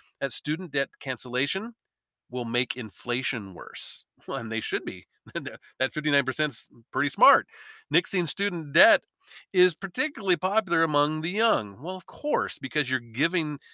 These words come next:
them more of the money. While thirty percent of overall respondents said that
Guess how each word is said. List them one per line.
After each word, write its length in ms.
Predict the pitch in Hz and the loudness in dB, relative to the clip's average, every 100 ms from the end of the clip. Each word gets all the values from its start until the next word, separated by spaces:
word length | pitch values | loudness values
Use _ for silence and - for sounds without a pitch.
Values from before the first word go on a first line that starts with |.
| - - _ _ | -20 -20 _ _
them 540 | 123 120 151 151 147 143 | -10 0 4 4 2 -2
more 400 | 135 131 139 135 | -4 -2 2 2
of 60 | 120 | 2
the 100 | 127 | 4
money. 320 | 170 170 92 | 4 4 0
While 340 | 110 127 127 | 4 6 6
thirty 420 | - - 185 214 190 | 2 0 4 4 2
percent 600 | 147 - - - 208 143 | 0 0 0 0 2 2
of 120 | 131 | 2
overall 420 | 160 160 156 147 | 2 6 8 8
respondents 560 | 135 - 160 160 139 - | 4 2 4 4 0 0
said 200 | 143 135 | 0 4
that 200 | 135 | 2